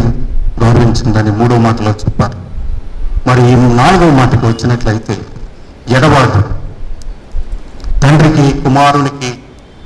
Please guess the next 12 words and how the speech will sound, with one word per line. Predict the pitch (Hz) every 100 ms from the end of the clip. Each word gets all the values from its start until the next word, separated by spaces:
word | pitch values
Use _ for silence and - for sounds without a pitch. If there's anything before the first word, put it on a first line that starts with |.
| - -
ఎడబాటు. | 120 - - - - - - - - - - - - -
ఎడబాటు | - 175 196 170
గురించి | 151 139 139 - 120 113 - -
ఈ | 117
నాలుగో | 110 117 - 135 135
మాట | 123 113 113 104 - - - -
మరి | 113 113
చెబుతుంది. | - 117 101 123 113 233 - - - - - - - - 117
మరి | 107 107 101 - - - -
వాక్యాన్ని | 110 113 - 120 117
చదివి | 117 127 123 131
ఉన్నారు. | 143 151